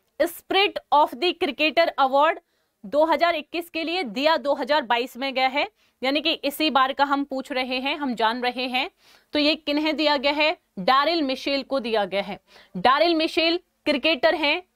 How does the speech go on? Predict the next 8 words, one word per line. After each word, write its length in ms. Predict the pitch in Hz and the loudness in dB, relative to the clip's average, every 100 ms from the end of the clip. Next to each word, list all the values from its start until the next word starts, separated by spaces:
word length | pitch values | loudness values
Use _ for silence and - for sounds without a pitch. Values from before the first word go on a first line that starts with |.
| - | -2
न्यूजीलैंड 680 | 254 294 311 311 262 214 190 | 0 2 0 0 0 0 -2
के। 180 | 208 - _ - | -6 -8 _ 0
कहाँ 260 | 262 277 302 | 2 2 2
के? 200 | 311 330 370 _ _ - | 2 2 -2 _ _ 0
न्यूजीलैंड 680 | 262 311 339 359 320 302 302 | 2 4 4 2 2 0 0
के, 160 | 294 320 320 - | 0 -2 -6 -2
यह 200 | 240 277 277 302 - _ | 0 4 4 2 -2 _
क्रिकेटर 580 | 269 262 269 240 - 208 | -6 -4 -2 -2 -2 -4